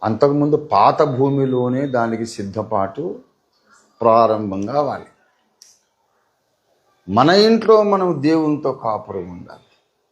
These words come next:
ప్రతి ఇంట్లో, క్రైస్తవ గృహములో దేవుడు మనతో కాపురం ఉండాలని ఆయన ఆశిస్తూ ఉన్నాడు.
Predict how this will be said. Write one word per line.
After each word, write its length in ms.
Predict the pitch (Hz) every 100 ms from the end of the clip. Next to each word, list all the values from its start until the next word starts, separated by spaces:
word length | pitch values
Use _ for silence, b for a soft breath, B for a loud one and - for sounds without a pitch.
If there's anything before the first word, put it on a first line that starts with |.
| _ _ _ _ _ _ _ _ _ _ _ -
ప్రతి 360 | 113 135 - 123
ఇంట్లో, 480 | 151 226 220 165
క్రైస్తవ 640 | 117 127 156 147 156 139 135
గృహములో 840 | 117 120 123 131 117 110 104 - - _ _ _ _ _ _ _ _ _ _ _ _ _ _ _
దేవుడు 400 | 92 147 196 202
మనతో 440 | 185 151 147 147 139
కాపురం 580 | - 127 143 143 143 139
ఉండాలని 680 | 131 127 123 123 120 117 110
ఆయన 280 | 104 101 - -
ఆశిస్తూ 720 | 98 135 - 139 - _ 123
ఉన్నాడు. 440 | 98 82 - -